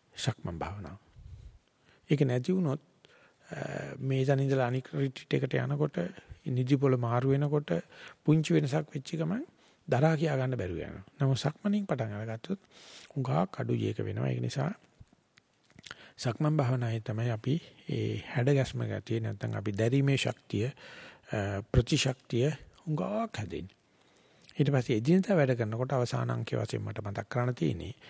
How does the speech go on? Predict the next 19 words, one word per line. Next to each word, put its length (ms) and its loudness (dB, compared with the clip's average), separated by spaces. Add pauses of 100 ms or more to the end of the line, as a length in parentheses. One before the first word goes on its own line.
(220)
එදිනදා 420 4
වැඩ 200 2
කරනකොට 380 -4
දැන් 160 -2
මේ 200 -2 (120)
රිට්‍රීට් 400 0
එක 80 4
ඇතුළේ 320 2
ඉඳද්දිත් 420 2
එදිනදා 380 0
වැඩ 160 0
වගේක් 240 -4
අපිට 240 -6
තියෙනවා. 320 -10 (460)
ඉවරලා 300 4
ගෙදර 260 2
ගියාට 280 0
පස්සෙත් 360 -4
තියෙනවා. 380 -8